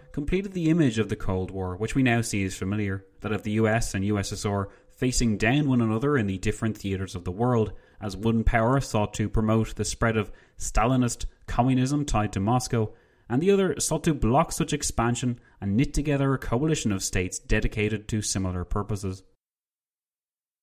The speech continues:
If the Korean War was the nail in the coffin of unilateral post-war cooperation, then the initial establishment of the United Nations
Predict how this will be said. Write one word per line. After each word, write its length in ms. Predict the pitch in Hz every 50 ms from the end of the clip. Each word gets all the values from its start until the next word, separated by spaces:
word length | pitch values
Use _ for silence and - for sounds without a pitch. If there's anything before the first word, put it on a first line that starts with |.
| _ _ -
If 100 | - -
the 80 | 101
Korean 380 | - - 104 101 101 104 101 98
War 180 | 104 104 101
was 140 | 98 101 98
the 120 | - 107 101
nail 400 | 98 101 104 113 123 120 117 110
in 120 | 104 101
the 60 | 98
coffin 420 | - - - 104 98 - 135 127 113
of 160 | 98 - - - - - _ _
unilateral 680 | - 113 107 104 98 98 104 104 107 110 107 101 95 95
post-war 560 | - - 110 110 110 - - - 107 101 98
cooperation, 840 | - - 104 98 95 - - 95 95 110 139 151 - - 117 104 98 - _ _ _ _ _ - -
then 100 | 131 139
the 140 | 156 160
initial 340 | 156 165 180 190 - 247 240
establishment 720 | 220 - - - - 117 117 131 131 - - 123 117 110 -
of 80 | 104
the 80 | 98 101
United 320 | 101 101 98 95 98 87
Nations 540 | 98 110 120 131 127 - 98 92 92 - -